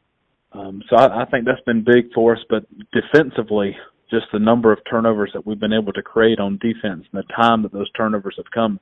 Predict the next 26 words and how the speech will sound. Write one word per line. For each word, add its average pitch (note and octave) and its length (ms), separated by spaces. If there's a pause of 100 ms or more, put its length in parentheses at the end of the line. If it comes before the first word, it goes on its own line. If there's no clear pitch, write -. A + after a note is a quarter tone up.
(400)
have G2+ 160
really G#2 240
benefited G2 500
us. F#2+ 180
I - 40
mean, G2+ 160
you're G#2+ 100
talking, G#2+ 320
we A2 80
were G#2+ 120
down G#2 300 (140)
two A2+ 160
scores A2 420 (720)
at G#2+ 100
the - 140
start A2+ 220
of - 20
the - 160
fourth A2 240
quarter A#2+ 460 (100)
against G#2+ 380
Greenbrier, G#2 680 (540)
uh, G2 420
and G2+ 180
then G#2 140
we G2+ 140